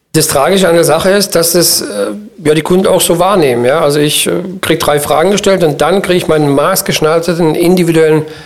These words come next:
Versicherungsschutz. Und da habe ich nämlich genau diese, diese Themen, äh, wo das wirklich noch re-, relevant wird praktisch, wo wir schon angesprochen haben, die habe ich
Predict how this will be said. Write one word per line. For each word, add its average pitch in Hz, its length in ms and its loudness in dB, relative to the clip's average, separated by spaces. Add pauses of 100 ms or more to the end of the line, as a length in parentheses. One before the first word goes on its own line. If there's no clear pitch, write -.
(440)
Versicherungsschutz. 196 800 0 (480)
Und 165 120 -2
da 156 40 2
habe 165 100 0
ich 180 60 2
nämlich 175 180 2
genau 156 260 2
diese, 143 420 2
diese 139 360 -2
Themen, 185 560 0
äh, - 40 -6 (640)
wo 151 120 0
das 147 100 0
wirklich 165 220 0
noch 147 140 -2
re-, 143 320 0
relevant 131 440 0
wird 165 160 0
praktisch, 123 420 -4
wo 160 80 -2
wir 139 120 0
schon 143 220 0
angesprochen 151 500 0
haben, 123 140 0
die 135 140 -2
habe 156 160 -2
ich 139 280 -6